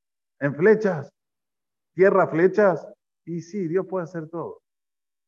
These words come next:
Dios puede hacer de que una pileta que está seca, transformarla que tenga mucha agua. Dios puede hacer todo.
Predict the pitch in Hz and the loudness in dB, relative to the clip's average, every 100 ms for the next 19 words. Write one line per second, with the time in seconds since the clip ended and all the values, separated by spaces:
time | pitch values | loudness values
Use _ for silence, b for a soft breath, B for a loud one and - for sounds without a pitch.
0 | _ _ _ _ _ _ _ 160 160 190 | _ _ _ _ _ _ _ -6 2 2
1 | 165 - 196 175 131 143 139 123 - _ | 2 2 2 2 -2 0 2 0 -4 _
2 | _ _ _ _ _ _ _ _ _ _ | _ _ _ _ _ _ _ _ _ _
3 | _ _ 160 180 180 160 - - _ 156 | _ _ 0 4 4 2 -4 -20 _ -4
4 | 165 185 185 170 151 147 156 - - 196 | 4 6 6 2 -2 -2 -2 -2 2 2
5 | 196 202 151 123 - _ - 143 135 156 | 4 4 4 2 -14 _ -8 -8 -6 -4
6 | 165 170 151 135 156 156 156 151 156 151 | -2 -2 -4 -6 -4 -4 -4 -6 -4 -2
7 | 123 101 95 _ _ _ _ _ _ _ | -2 -6 -10 _ _ _ _ _ _ _
8 | _ _ - 302 - 302 247 220 170 240 | _ _ -10 -8 -8 -6 -4 -4 -2 -2
9 | 160 120 104 110 | 0 -2 -4 -10